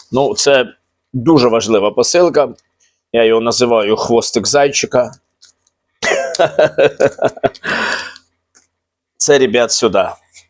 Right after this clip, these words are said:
Зараз, до речі, я його надіну і почуєте різницю. Є різниця чи немає. Ставлю на паузу. Не знаю, наскільки мене краще чути, чи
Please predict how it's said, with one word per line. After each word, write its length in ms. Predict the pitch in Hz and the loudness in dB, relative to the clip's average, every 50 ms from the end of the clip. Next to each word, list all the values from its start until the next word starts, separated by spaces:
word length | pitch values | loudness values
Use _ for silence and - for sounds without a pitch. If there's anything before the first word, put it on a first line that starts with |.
| _ _ _ _ _ _ - | _ _ _ _ _ _ -8
Зараз, 340 | - - 127 117 120 117 110 | -4 -2 0 0 0 0 0
до 80 | 117 120 | 0 0
речі, 280 | 113 110 104 - - | 0 0 -2 -2 -2
я 120 | 104 101 98 | -2 0 0
його 260 | 101 107 101 117 113 | 0 -2 -2 -2 -2
надіну 500 | 113 113 113 123 151 175 156 139 107 - - - - - - - - | 0 -2 0 0 0 2 2 0 -2 -2 -6 -16 -20 -20 -20 -12 -6
і 280 | 90 104 110 107 107 110 - | -2 -2 0 0 0 -2 -2
почуєте 600 | - 113 - - 135 127 110 - 110 107 104 104 104 | -2 -2 -2 0 0 0 0 2 2 2 2 2 0
різницю. 360 | 101 - 107 98 - - - | 0 -2 -4 -4 -4 -2 0
Є 280 | 104 113 123 135 135 139 | 0 2 2 2 2 0
різниця 320 | 127 127 131 120 - 117 | 0 0 -2 -2 -2 -2
чи 180 | - - - 95 | -2 -2 -4 -4
немає. 280 | 95 98 92 90 92 | -6 -6 -8 -8 -4
Ставлю 360 | - - - 127 117 117 113 | -4 -2 0 0 0 0 0
на 100 | 113 113 | -2 -2
паузу. 600 | 107 - 117 120 131 135 147 131 143 151 143 139 _ _ _ _ _ _ _ _ _ _ _ _ _ _ _ _ _ _ _ _ _ - | 0 0 2 2 2 2 2 2 2 2 2 0 _ _ _ _ _ _ _ _ _ _ _ _ _ _ _ _ _ _ _ _ _ -8
Не 160 | 110 110 123 123 | -2 -2 0 0
знаю, 400 | 117 - 131 123 113 110 101 104 | 0 0 0 0 0 0 -2 -2
наскільки 480 | 113 - - - 117 107 107 - 113 | -2 -4 -4 -2 -4 -6 -4 -2 -2
мене 180 | 110 110 107 104 | 0 0 -2 -2
краще 400 | - - 139 156 147 - - 131 | 0 0 0 0 0 0 -2 -2
чути, 440 | - - - 131 135 - 117 113 104 - - - _ _ | -2 0 -2 -2 0 2 0 0 0 -4 -14 -20 _ _
чи 440 | - - 104 101 101 98 95 95 95 | -6 -2 -2 0 0 0 -2 -4 -6